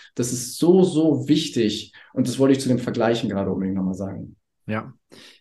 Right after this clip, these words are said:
Speaker 2: dem kann ich nur, dem kann ich nur zustimmen. Dieser, dieser erste Schritt, der tut manchmal auch echt weh. Also
Speaker 1: Mhm.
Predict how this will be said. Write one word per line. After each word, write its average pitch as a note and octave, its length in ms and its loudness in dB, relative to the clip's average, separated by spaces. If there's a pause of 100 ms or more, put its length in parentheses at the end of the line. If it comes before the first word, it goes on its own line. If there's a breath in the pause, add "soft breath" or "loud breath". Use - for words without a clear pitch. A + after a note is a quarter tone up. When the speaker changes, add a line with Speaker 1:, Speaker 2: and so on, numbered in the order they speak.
(140)
Speaker 2:
dem B2+ 140 -2
kann C#3 160 0
ich D3 140 -2
nur, C#3+ 280 2
dem C3+ 220 -4
kann C#3 160 -6
ich C#3 140 -6
nur C3 140 -4
zustimmen. B2 480 -6
Dieser, A#2+ 320 -2
dieser B2+ 280 -2
erste D3+ 420 -6
Schritt, D#3+ 340 -6
der B2 200 -4
tut G#3 320 -2
manchmal D#3 400 -2
auch B2+ 240 -4
echt C3 380 -6
weh. A#2+ 400 -2
Also A#2+ 280 0
Speaker 1:
Mhm. G#2 340 -4